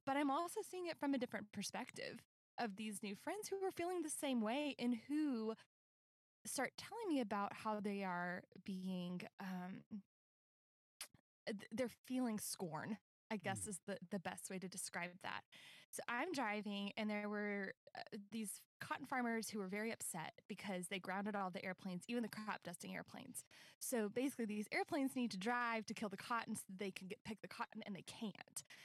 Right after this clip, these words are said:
Speaker 1: because no one knows what's going on. And I see a student walking just off campus, and, you know, it is clearly a Muslim student. And there is a Lubbock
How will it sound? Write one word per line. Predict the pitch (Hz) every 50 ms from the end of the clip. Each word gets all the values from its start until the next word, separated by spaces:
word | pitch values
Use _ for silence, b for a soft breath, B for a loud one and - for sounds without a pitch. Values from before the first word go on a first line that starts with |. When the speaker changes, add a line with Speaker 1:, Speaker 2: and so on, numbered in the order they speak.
| B B B
Speaker 1:
because | 190 220 - 220 233 196 190 185 - - - _ - 202
no | 254 262 269 294 277
one | 277 285 247
knows | 220 202 185 -
what's | 196 185 -
going | - 208 190 180 180 185
on. | 220 240 262 339 339 214 185 - 202 214 - B B B B B B B _ _ _ _ -
And | 262 247 233 226 220 220 220 - - 226
I | 226 214
see | - - - - 277 285 302 311 311 311 311 311 311 320 - -
a | 233 220
student | - - - 262 269 240 254 -
walking | - 208 202 - - - 214 196
just | 190 208 - -
off | 220 202 -
campus, | - - 226 214 220 214 - 185 175 175 175 196 190 - - - - -
and, | - 208 202 190 185 185 185 190 190 - - _ _ _ _ _ _ _ -
you | 226 202
know, | 202 -
it | - 214 - _ - 214
is | 220 208 196 - - - - _ _ _ -
clearly | - - 247 247 247 254 254
a | - 220
Muslim | 208 196 190 - - - - 202 196 202
student. | - - - - 180 175 185 175 - - - - _ _ _ _ _ _ _ _ -
And | 226 226 220
there | 214 208 202 202 202 - -
is | 220 196 214
a | 190
Lubbock | 190 208 208 202 208 202 214 -